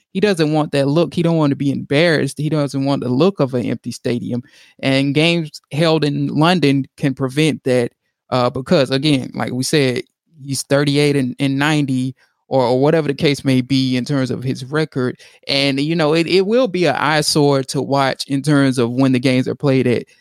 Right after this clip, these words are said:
T I A A Bank Field. Uh, but, you know, like I said, those games in London, uh, they pay out more money to him. And like all billionaires, that's gonna be the bottom line for him, is where I'm going, where the money goes.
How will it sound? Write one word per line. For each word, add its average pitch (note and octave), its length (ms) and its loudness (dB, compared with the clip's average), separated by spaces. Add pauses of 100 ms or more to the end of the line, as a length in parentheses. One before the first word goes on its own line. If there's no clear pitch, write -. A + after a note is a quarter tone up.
(140)
T C#3+ 220 0
I A#2+ 160 2
A A2 60 0
A A#2 300 0
Bank A#2+ 320 -6
Field. A2+ 540 -4 (380)
Uh, A#2+ 240 0
but, B2+ 380 -2 (580)
you D3+ 100 -2
know, C#3 160 2
like C3+ 180 0
I D3+ 60 0
said, C#3 220 0
those C#3+ 240 -2
games D3 340 -2
in C3+ 140 2
London, D3 440 0 (340)
uh, A#2+ 200 0
they C3 140 2
pay D3+ 280 -2
out C#3+ 280 0
more C#3+ 260 -2
money D3 300 -2
to D#3 260 -4
him. D3 340 -2 (360)
And A#2 400 -2 (240)
like A#2+ 180 0
all C#3 220 4
billionaires, D#3+ 880 2
that's A#2 180 0
gonna B2+ 220 2
be C3 160 0
the A#2 100 0
bottom C3+ 380 0
line C#3+ 260 2
for C3 140 -4
him, C#3 280 0
is A2+ 240 -10
where C#3 540 -2
I'm C#3+ 160 -2
going, D3 280 2
where D3 120 -2
the C3+ 60 -4
money D#3+ 320 -2
goes. D#3+ 520 2